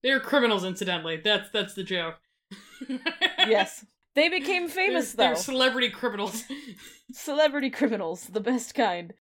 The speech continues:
Speaker 2: I can barely handle being an obscure niche micro-celebrity on Twitter, so I don't, <laughs> I don't, I don't think I can cope with being any fam-, any more famous than I am right now.
Speaker 1: It's a, it's a lot.
Speaker 2: Seeing myself on Reddit is where I tap out.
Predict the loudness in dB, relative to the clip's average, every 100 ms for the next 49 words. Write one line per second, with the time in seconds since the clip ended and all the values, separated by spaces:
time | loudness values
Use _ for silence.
0 | _ _ _ _ _ 8 8 8 4 4
1 | 2 2 4 4 2 0 0 -4 -6 -8
2 | -14 -10 -6 -6 -6 -8 -10 -8 -6 -4
3 | -6 -4 -4 -2 0 -2 -4 -8 -8 -4
4 | -4 -4 -2 -2 -2 -6 -6 -4 -4 -6
5 | -10 0 2 2 -2 -12 -14 -4 0 6
6 | 4 4 2 2 2 -2 2 2 0 -6
7 | -6 -2 0 0 2 2 2 2 0 2
8 | 2 4 6 6 6 2 2 0 0 -2
9 | -2 -6 -8 -10 -8 -8 -8 _ _ -20
10 | -14 -10 -8 -8 -8 -6 -4 0 0 2
11 | 0 2 2 4 2 2 4 4 4 2
12 | -2 -2 -2 -2 -2 -2 -2 -4 -12